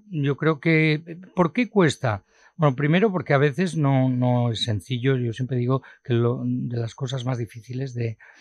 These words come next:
de la política son las agendas, ¿no? Yo mismo, eh, no voy a todos los sitios que me gustaría ir, sencillamente porque no puedo. Antes me, me preguntaban al entrar,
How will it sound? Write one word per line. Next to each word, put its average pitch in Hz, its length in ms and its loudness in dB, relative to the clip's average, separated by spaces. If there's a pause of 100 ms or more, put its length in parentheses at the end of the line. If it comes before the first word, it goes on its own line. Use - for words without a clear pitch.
(180)
de 139 220 0
la 131 140 10
política 135 500 4
son 143 160 6
las 117 160 6
agendas, 107 580 0
¿no? 127 240 -4
Yo 117 140 2
mismo, 127 420 4 (300)
eh, 139 200 -2
no 131 240 6
voy 131 220 8
a 160 60 6
todos 165 200 4
los 147 140 2
sitios 135 300 2
que - 80 -4
me 127 80 6
gustaría 123 460 2
ir, 226 180 -2 (160)
sencillamente 131 500 4
porque 156 220 -2
no 120 180 4
puedo. 160 320 4 (320)
Antes 147 260 6
me, 143 240 8
me 131 200 2
preguntaban 123 560 0
al 143 100 2
entrar, 147 380 6